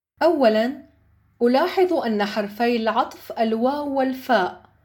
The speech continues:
توسط كل منهما لفظين يتبع ثانيهما الأول.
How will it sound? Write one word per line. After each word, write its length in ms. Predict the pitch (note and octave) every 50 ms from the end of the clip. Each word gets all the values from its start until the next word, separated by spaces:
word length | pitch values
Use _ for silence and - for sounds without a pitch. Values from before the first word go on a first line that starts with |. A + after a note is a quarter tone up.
| _ _ _ _ _
توسط 540 | - A#3+ B3+ D4+ F#4+ - - - F#4+ F#4 F4+
كل 420 | E4+ E4 - C4 B3 A#3 A3 G#3+ A3
منهما 680 | G#3+ G#3+ G#3+ G#3+ G#3 G3+ G#3+ G#3+ A#3 C4 D4 D#4 D4+
لفظين 640 | C#4+ C4 C4 - A3 G#3 B3 C#4+ D4+ D4+ D4 D4 C4+
يتبع 540 | B3+ A3+ - - - G#3 G#3 G#3+ A3 A3
ثانيهما 720 | - - B3 B3 A#3+ A#3+ A#3+ A#3 G#3+ A3 G#3+ G#3+ A#3+ C4 D4
الأول. 640 | D4 C#4 - C#4 C#4 B3 F#3+ F3 E3+ E3 D#3+ D#3+